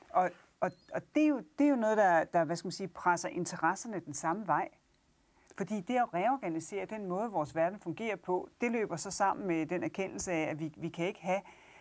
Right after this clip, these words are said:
sådan en, øh, en afhængighed af, af enkelt, øh, leverandører i, i sådan en meget, øh, indimensionel, øh, værdikæde. Vi bliver nødt til at have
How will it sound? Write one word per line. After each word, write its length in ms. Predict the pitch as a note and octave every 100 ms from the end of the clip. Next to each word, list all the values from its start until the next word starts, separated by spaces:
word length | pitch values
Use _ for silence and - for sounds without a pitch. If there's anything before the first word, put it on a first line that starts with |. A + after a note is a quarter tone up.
| -
sådan 240 | - F#3+
en, 260 | - F3 D#3+
øh, 160 | D3 C#3+ -
en 240 | D#3 -
afhængighed 720 | D3+ D3+ E3+ G#3+ G#3 E3+ E3 - - _ -
af, 280 | E3+ D#3 -
af 240 | D3 - -
enkelt, 580 | F#3+ - A3+ - - -
øh, 240 | E3+ E3
leverandører 680 | D#3 D3+ D3+ D3+ E3 D3 D#3
i, 280 | - E3 D3
i 100 | E3
sådan 200 | D3+ F3
en 100 | D#3+
meget, 460 | D3+ E3+ G3 F#3+ E3
øh, 260 | D3+ D#3 -
indimensionel, 800 | G3 G#3+ G3+ D3+ F3 E3 D#3+ -
øh, 220 | D3+ C#3
værdikæde. 540 | D3 G#3+ A3+ F#3+ E3+
Vi 60 | D3+
bliver 160 | D3+ E3
nødt 260 | G#3+ D4
til 140 | - G3
at 200 | - D3
have 220 | F3+